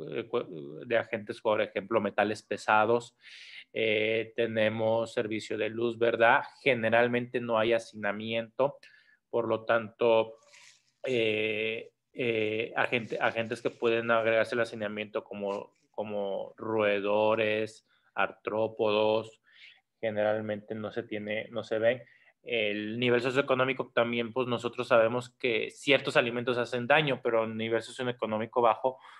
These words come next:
pues, lamentablemente, pongamos el ejemplo del albañil, la dieta del albañil es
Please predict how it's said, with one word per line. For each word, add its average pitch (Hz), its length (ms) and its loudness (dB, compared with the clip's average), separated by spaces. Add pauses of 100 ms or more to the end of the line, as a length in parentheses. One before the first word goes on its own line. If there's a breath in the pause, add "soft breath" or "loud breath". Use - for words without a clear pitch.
(160 loud breath)
pues, 117 180 -4
lamentablemente, 117 1800 2
pongamos 110 380 0
el 127 60 2
ejemplo 127 260 0
del 127 120 8
albañil, 123 340 4
la 131 100 6
dieta 127 220 4
del 143 140 8
albañil 127 500 6
es - 400 0